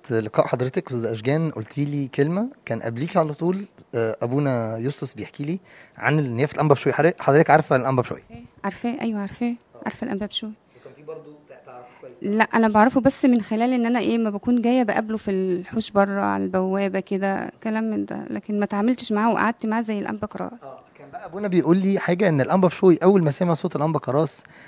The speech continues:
Speaker 1: قال عليه كلمة حضرتك قلتها لي قبل ما نصور: "هو حد حلو".
Speaker 2: طبعًا،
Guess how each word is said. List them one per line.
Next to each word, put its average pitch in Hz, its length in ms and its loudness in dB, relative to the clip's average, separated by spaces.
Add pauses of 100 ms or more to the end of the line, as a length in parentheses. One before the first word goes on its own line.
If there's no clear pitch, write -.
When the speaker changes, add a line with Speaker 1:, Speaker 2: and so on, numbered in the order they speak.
(300)
Speaker 1:
قال 170 140 10
عليه 151 180 6
كلمة 190 440 2
حضرتك 143 520 -2
قلتها 139 260 -2
لي 165 140 2
قبل 151 140 0
ما 131 120 2
نصور: 160 440 2 (680)
"هو 143 220 6
حد 131 360 4
حلو". 117 340 2 (320)
Speaker 2:
طبعًا، 202 300 -18